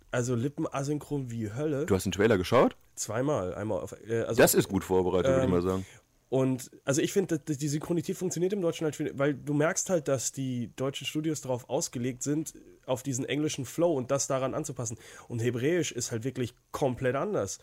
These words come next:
Speaker 2: Hm.
Speaker 1: Das kannst du überhaupt nicht vergleichen. Also diese, dieser Flow, den du in, im Hebräischen hast und auch natürlich die, die, äh, die, die Orte von Vokalen und so weiter, wie halt einfach Wörter ausgesprochen werden, ist halt nicht vergleichbar mit jetzt einer, äh, angloamerikanischen Sprache, sag ich mal.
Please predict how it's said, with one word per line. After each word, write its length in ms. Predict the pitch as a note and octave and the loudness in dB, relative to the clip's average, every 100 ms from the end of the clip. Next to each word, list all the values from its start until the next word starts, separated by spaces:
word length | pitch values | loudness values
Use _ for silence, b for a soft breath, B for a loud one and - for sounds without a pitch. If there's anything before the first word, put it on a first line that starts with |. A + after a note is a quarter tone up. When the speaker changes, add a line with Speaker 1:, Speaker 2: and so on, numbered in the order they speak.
| B | B
Speaker 2:
Hm. 220 | C3+ D#2+ | 0 0
Speaker 1:
Das 140 | - A#2 | -4 -2
kannst 160 | B2 | 0
du 20 | |
überhaupt 180 | A2+ D#3+ | 2 0
nicht 120 | C#3 | -2
vergleichen. 580 | B2 A2 D3 G3+ - F2+ - | -2 -2 0 -2 -6 -10 -8
Also 160 | A2 | -6
diese, 360 | A2+ A#2 A2+ A2+ | -4 -4 -4 -4
dieser 320 | G#2 A#2 A#2 | -6 -6 -4
Flow, 420 | G#2+ - B2+ F3+ | -6 -2 0 2
den 180 | C#3 B2 | 0 -2
du 100 | A#2 | -2
in, 240 | F2+ A2+ G#2 | -4 -6 -6
im 240 | A2+ A2 | -6 -6
Hebräischen 480 | G#2 G2+ A#2 B2 A2+ | -6 -4 -4 -4 -4
hast 160 | A2 | -6
und 80 | G#2+ | -4
auch 140 | A2 G#2+ | -6 -6
natürlich 400 | A2 A#2+ A2 - | -8 -8 -8 -8
die, 220 | A2 G#2 B B B B - | -8 -10 B B B B -6
die, 200 | A2 G#2+ | -4 -2
äh, 160 | G2 | -2
die, 260 | G#2 G#2 F#2+ | 0 0 -2
die 200 | F#2 - | -6 -6
Orte 300 | A2+ C#3 A#2+ | -2 -2 -4
von 200 | - A2 | -6 -4
Vokalen 540 | A#2 - A#2 C#3 G#2+ | -4 -6 -4 -2 -2
und 80 | G#2 | -4
so 140 | G2+ G2+ | -6 -6
weiter, 240 | G#2 G#2 | -6 -4
wie 100 | A2 | -4
halt 100 | A2 | -4
einfach 220 | G2 G#2 - | -6 -10 -10
Wörter 220 | A2+ A#2+ | -8 -6
ausgesprochen 560 | G2 - G#2+ A2+ G#2 G#2 | -6 -6 -10 -10 -8 -8
werden, 120 | G#2 | -8
ist 140 | F2+ - | -6 -6
halt 120 | G#2+ | -6
nicht 100 | F#2 | -8
vergleichbar 460 | A2 G#2 A2 - | -8 -6 -6 -6
mit 180 | G#2 G2 | -8 -8
jetzt 160 | G#2 - | -8 -8
einer, 200 | G#2 G2 B B B B | -8 -10 B B B B
äh, 80 | G2+ | -4
angloamerikanischen 1200 | G#2 G#2 - A2+ A2+ A2+ A2 A2 C3 A2+ G2 F2+ | -2 0 0 0 0 0 -4 -6 -6 -6 -6 -8
Sprache, 460 | - - G#2 B2+ A2 | -10 -8 -4 -4 -4
sag 220 | F#2+ F#2 | -6 -8
ich 80 | F2 | -8
mal. 200 | F#2+ D#2 | -12 -12